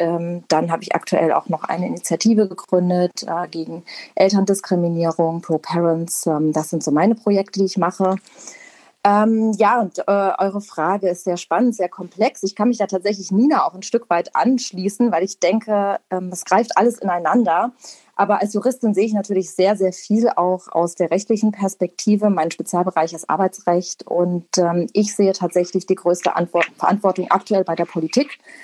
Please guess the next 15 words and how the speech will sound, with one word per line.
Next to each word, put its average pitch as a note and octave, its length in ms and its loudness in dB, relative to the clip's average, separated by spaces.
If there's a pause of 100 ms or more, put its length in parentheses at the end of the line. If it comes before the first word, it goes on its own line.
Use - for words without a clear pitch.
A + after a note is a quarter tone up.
(340)
Wir G3+ 160 4
sehen G#3+ 240 2
ja G#3+ 140 2
gerade F#3+ 400 0
auch F#3+ 240 0
sehr F#3+ 340 -4
stark, G3 360 -4
wie F#3 100 -6
Politik F#3 600 -4
unser F3+ 300 -2
Leben A3+ 520 2
täglich B3+ 420 0
bestimmt B3 480 0
und G#3 180 0
formt, B3 720 0